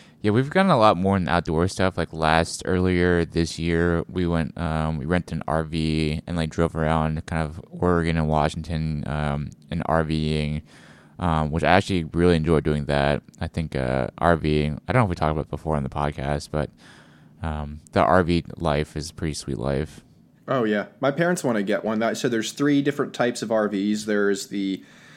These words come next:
Speaker 2: I think, uh, Class A, Class B, Class C. And a Class C is, like, your towing type, right?
Speaker 1: Mm-hmm. Something like that, yeah.
Speaker 2: Yeah, or, like, at the teardrop. I would love to get, uh,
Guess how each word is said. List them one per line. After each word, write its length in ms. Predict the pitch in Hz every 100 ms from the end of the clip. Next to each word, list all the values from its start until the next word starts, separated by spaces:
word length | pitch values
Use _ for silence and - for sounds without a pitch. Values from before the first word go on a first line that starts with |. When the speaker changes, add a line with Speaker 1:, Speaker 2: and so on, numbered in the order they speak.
| - - 120
Speaker 2:
I 20 |
think, 260 | 120 107 - _ - - - _ -
uh, 400 | 104 95 95 - -
Class 360 | - 127 117 -
A, 240 | 113 117 113
Class 360 | - 117 104
B, 480 | - 110 113 107 98 -
Class 420 | - 120 107 98
C. 320 | - - 117 107
And 80 |
a 60 | 98
Class 320 | - 139 131
C 240 | - 127 117
is, 160 | 104
like, 180 | 104 98
your 120 | 98
towing 500 | - - 117 107 95
type, 340 | - 98 92 98
right? 300 | 98 104 104
Speaker 1:
Mm-hmm. 320 | 98 87 76 -
Something 260 | - 85
like 80 | 73
that, 200 | 76 67
yeah. 240 | 65 71 78 -
Speaker 2:
Yeah, 200 | 117 107
or, 220 | 101 101
like, 140 | 95 117
at 80 |
the 80 | 104
teardrop. 640 | 92 120 113 107 117 117 -
I 120 | -
would 160 | 151 104
love 240 | 104 107
to 120 | - 98
get, 400 | 101 92 - -
uh, 600 | 101 92 92 90 87 87